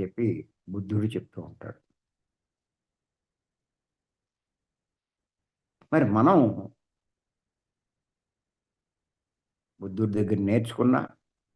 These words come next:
పత్రిక దగ్గర నేర్చుకున్నాం, ఎన్నో తెలుసుకుంటున్నాం. మనం అలా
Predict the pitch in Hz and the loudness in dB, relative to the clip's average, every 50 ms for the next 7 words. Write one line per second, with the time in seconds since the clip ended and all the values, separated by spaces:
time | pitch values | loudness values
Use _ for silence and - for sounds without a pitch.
0 | _ _ _ _ _ _ _ _ _ _ _ - 98 95 - 95 101 98 101 95 | _ _ _ _ _ _ _ _ _ _ _ -8 -8 -6 -4 -2 0 0 0 0
1 | 98 92 87 92 95 92 98 104 113 113 - - 127 127 123 123 - - _ _ | 0 -2 -2 -2 -2 -2 0 0 0 0 -2 0 0 0 0 0 -2 -6 _ _
2 | _ _ _ _ _ _ _ _ _ _ _ _ _ _ _ _ - - 117 131 | _ _ _ _ _ _ _ _ _ _ _ _ _ _ _ _ -2 2 6 6
3 | 160 202 214 - 147 127 113 - - 104 90 - - - - - _ _ _ _ | 6 6 6 6 4 4 4 2 -2 -4 -4 -6 -10 -16 -16 -18 _ _ _ _
4 | _ _ _ _ _ _ _ _ _ _ _ _ _ _ _ _ _ _ _ _ | _ _ _ _ _ _ _ _ _ _ _ _ _ _ _ _ _ _ _ _
5 | _ _ _ _ _ _ _ _ _ _ _ _ _ _ _ _ _ _ _ _ | _ _ _ _ _ _ _ _ _ _ _ _ _ _ _ _ _ _ _ _
6 | _ - 139 165 185 190 180 151 127 127 139 165 196 202 | _ 0 2 4 4 6 6 6 6 6 4 2 2 -4